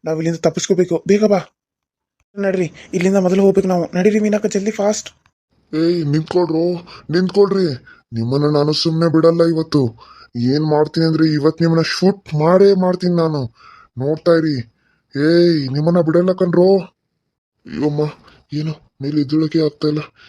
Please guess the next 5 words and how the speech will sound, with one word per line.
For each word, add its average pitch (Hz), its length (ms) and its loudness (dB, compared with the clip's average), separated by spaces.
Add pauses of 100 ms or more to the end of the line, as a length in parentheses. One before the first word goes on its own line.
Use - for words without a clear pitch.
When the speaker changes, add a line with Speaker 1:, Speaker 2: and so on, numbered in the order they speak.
(720)
Speaker 2:
ಏನಾಯ್ತು 190 300 0
ಇಲ್ಲಿ? 180 160 -2 (640)
ಅಯ್ಯೋ. 156 240 -10 (1800)
ಏಯ್, 202 180 4
ನಿಂತ್ಕೊಳ್ರೋ, 202 580 2